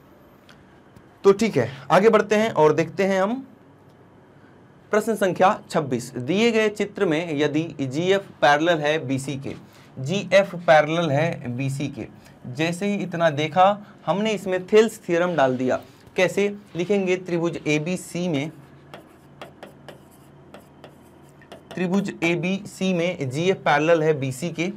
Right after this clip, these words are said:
जीएफ़ पैरेलल है बीसी के, तो लिखेंगे दोस्त थेल्स थ्योरम द्वारा, थेल्स प्रमेय द्वारा,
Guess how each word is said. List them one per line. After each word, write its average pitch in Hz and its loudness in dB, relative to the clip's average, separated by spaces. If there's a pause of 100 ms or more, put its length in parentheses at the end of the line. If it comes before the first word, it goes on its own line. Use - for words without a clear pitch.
(460)
जीएफ़ 160 -4
पैरेलल 143 2
है 147 -2 (400)
बीसी 135 -6 (220)
के, 156 2 (380)
तो 156 -6
लिखेंगे 175 0
दोस्त 170 -2 (100)
थेल्स 170 -4
थ्योरम 147 -2 (100)
द्वारा, 131 4 (520)
थेल्स 160 -2
प्रमेय 147 -2 (100)
द्वारा, 135 4